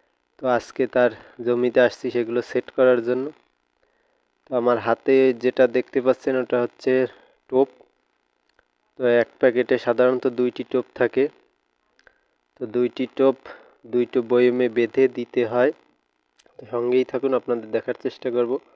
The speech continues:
তো বয়ম দুটো আমি আগে থেকেই কেটে রেডি করে রাখছিলাম। বাজারে কিনতেও পাওয়া যায়, আপনারা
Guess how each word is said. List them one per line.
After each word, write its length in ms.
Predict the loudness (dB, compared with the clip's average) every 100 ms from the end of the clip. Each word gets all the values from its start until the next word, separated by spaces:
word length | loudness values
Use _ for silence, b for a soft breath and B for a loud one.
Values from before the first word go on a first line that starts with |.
| b b b b _
তো 100 | -6
বয়ম 400 | 0 4 4 2
দুটো 380 | -2 0 4 6
আমি 260 | 4 4
আগে 260 | 2 2 -2
থেকেই 380 | -4 -4 -4 -6
কেটে 400 | -4 -2 0 0
রেডি 260 | 0 -2
করে 260 | -4 -2 0
রাখছিলাম। 540 | 0 -2 -4 -2 -2 -4 _ _ _ _ -4
বাজারে 400 | 0 2 2 0
কিনতেও 480 | -2 -6 -2 -2 2
পাওয়া 220 | 0 2
যায়, 160 | 0
আপনারা 460 | 0 -2 -2 0 0